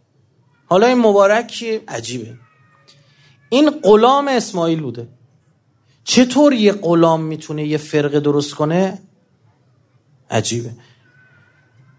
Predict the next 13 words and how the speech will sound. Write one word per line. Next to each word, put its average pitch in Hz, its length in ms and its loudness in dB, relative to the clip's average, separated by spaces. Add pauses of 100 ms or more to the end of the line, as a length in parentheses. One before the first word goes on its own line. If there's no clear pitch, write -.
(1500)
امام 196 240 4
صادق 214 340 0
علیه 214 140 0
السلام 202 460 -6
خیلی 180 680 -6
اسماعیل 151 720 -2 (220)
علیه 143 180 2
السلام 143 440 0
رو 143 80 0
دوست 135 320 -4
داشت. - 300 -8 (280)
فرزند 131 440 -4
خیلی، 123 240 -6